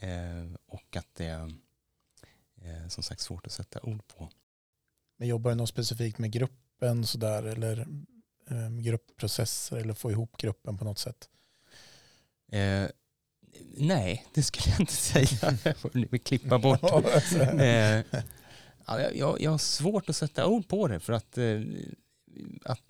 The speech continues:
Speaker 1: man känner sig trygg, det ska man göra. Men jag tror det handlar om ett, eh,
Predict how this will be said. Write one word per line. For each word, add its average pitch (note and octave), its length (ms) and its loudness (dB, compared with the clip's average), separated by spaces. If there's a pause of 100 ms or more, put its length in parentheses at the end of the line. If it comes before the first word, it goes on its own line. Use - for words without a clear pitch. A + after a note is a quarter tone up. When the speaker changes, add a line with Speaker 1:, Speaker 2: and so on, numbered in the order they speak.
(140)
Speaker 1:
man C3+ 140 -2
känner D3 240 0
sig B2 120 -6
trygg, A#2 280 -4
det C3 60 -6
ska C#3 200 -2
man C3+ 120 0
göra. A#2+ 80 -2
Men B2+ 80 0
jag C#3 100 -2
tror F3 240 -2
det E3 60 0
handlar C#3 240 0
om A#2 120 -2
ett, - 240 -10 (680)
eh, F#2 200 -6